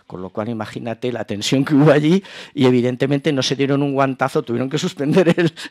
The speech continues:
el match por falta de combatividad. Ignacio Sánchez Mejías, el gran torero, fue presidente del Betis, nada menos. Eh, José María de Cosío, el gran bibliófilo y literato, y fue presidente del Racing,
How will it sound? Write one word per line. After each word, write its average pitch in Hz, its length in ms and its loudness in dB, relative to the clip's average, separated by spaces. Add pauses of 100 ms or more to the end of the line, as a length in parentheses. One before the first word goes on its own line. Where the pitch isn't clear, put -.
(340)
el 143 160 4
match 135 320 0 (120)
por 127 140 -10
falta 143 240 -10
de 156 60 -16
combatividad. 113 720 -10
Ignacio 143 420 0
Sánchez 156 320 -4
Mejías, 165 600 -4
el 123 80 -6
gran 123 220 -8
torero, 147 300 -6
fue 143 140 -10
presidente 135 500 -8
del 120 160 -8
Betis, 110 400 -10
nada 101 240 -12
menos. 113 420 -12 (460)
Eh, 107 100 -16
José - 300 -14
María 110 260 -10
de 123 100 -12
Cosío, 139 560 -12 (320)
el 90 160 -16
gran 101 800 -14
bibliófilo 98 840 -10
y 95 40 -14
literato, 98 760 -14
y 95 180 -18 (320)
fue 131 160 -8
presidente 147 520 -6
del 123 160 -6
Racing, 135 500 -8